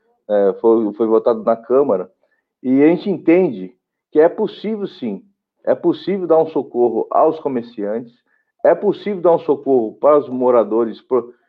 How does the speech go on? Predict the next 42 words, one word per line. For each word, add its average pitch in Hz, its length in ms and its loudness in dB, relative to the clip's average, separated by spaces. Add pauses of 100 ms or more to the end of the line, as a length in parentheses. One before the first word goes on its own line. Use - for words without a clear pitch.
(200)
e 117 60 0
aquelas 117 320 2
pessoas 131 320 -2
que 123 60 -18
estão 131 200 -4
desempregadas, 117 920 -2 (460)
que 127 100 -2
é 123 160 4
você 120 200 -6
criar 117 460 2
o, 92 300 0
o 104 40 -14
programa 117 460 -2
da 110 100 2
renda 117 320 -2
mínima 113 560 -6 (300)
municipal, 120 1120 -2 (280)
que - 60 -10
é 104 60 -4
do 107 440 -8 (240)
nosso 104 560 -8 (200)
sempre 135 260 -6
senador 113 460 0
Eduardo 107 260 2
Suplicy, 110 720 -6 (340)
é 117 160 2
possível 156 440 -2
você 185 100 0
fazer 147 380 0
um 165 100 -2
estudo. 139 400 -6
E, 139 100 -2
nesse 220 320 2
sentido, 151 640 -8 (320)
nós 170 300 2
fizemos 160 400 0
essa 127 120 0
conversa 117 480 0
com 101 120 -16
o - 20 -20
prefeito, 131 480 -4
quando, 120 340 -6